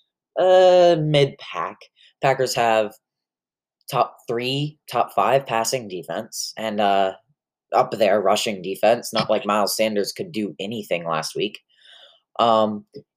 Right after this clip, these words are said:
easy win for the Packers. Eagles will not be able to stop the Packers with their D line that is, eh, not elite, but the Packers do like to blitz. Aaron Rodgers likes to throw it deep.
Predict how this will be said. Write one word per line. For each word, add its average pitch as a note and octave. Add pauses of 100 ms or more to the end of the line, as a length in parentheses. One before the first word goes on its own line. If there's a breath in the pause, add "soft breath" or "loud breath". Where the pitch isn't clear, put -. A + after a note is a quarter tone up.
easy F3
win D3+
for C#3+
the B2
Packers. A2+
Eagles C3 (520)
will A#2+
not A2+
be C3
able A#2+
to A2
stop A2
the G#2
Packers G#2+
with G#2
their G2 (880 soft breath)
D A#2+
line F#2+
that F#2+
is, - (340)
eh, E3+ (100)
not D#3+
elite, A#2
but A2 (240 loud breath)
the -
Packers A#2+
do A#2
like G#2+
to G2+
blitz. - (720)
Aaron G#2
Rodgers G#2+
likes A2
to -
throw A#2
it -
deep. D3+